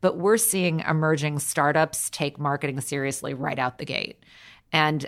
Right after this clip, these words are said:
they have a huge advantage even up against large firms because the large firms are sort of, like, retooling and getting there.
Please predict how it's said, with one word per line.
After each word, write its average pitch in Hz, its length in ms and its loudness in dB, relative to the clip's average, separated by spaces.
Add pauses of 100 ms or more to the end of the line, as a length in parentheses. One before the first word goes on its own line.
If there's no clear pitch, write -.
they 170 200 4
have 196 200 4
a 156 40 2
huge 196 500 -2
advantage 156 640 0
even 147 300 -2
up 151 180 0
against 143 360 -4
large 180 280 -2
firms 147 380 -6
because 139 200 -8
the 233 100 -4
large 233 360 6
firms 208 320 0
are 180 100 2
sort 180 220 -2
of, 175 100 -2
like, 156 260 2 (280)
retooling 208 760 2
and 156 140 0
getting 180 340 2
there. 214 340 2